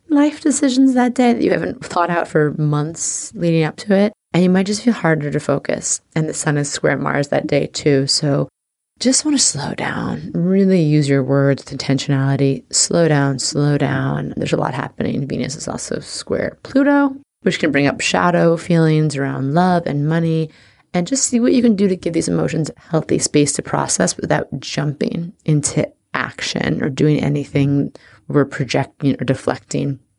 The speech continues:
onto other people. And just because March sixteenth is a huge day, it's the day before also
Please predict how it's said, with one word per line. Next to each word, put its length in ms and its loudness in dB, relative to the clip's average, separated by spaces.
onto 240 0
other 140 2
people. 420 0
And 180 4
just 140 -4
because 300 0
March 200 0
sixteenth 480 -2
is 120 0
a 240 2
huge 320 2
day, 320 -2
it's 100 -14
the 100 -2
day 140 2
before 320 2
also 380 0